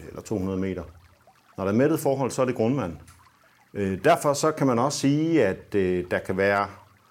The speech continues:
øh, midlertidige mættede forhold, for eksempel når man har nogle regnhændelser,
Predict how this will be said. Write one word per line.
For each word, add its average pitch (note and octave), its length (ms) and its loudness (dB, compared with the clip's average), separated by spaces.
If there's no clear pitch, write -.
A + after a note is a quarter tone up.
øh, F2+ 220 -2
midlertidige A#2 840 2
mættede A#2 380 0
forhold, B2+ 440 -4
for - 120 -6
eksempel A#2 340 -2
når F2+ 160 -2
man F2+ 220 -6
har A2+ 180 -4
nogle E2+ 440 -6
regnhændelser, C3+ 720 -4